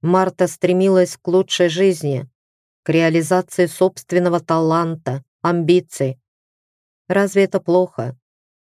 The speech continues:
Если бы она не была талантлива, её бы не позвали в то турне, понимаешь?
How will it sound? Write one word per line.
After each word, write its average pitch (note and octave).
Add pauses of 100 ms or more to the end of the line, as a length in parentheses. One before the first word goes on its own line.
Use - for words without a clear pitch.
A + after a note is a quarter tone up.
(340)
Если D#3
бы D3
она D#3+
не E3
была D#3+
талантлива, D#3+
её D#3+
бы F3
не E3+
позвали D#3+
в F#3+
то -
турне, D#3+ (340)
понимаешь? C#3+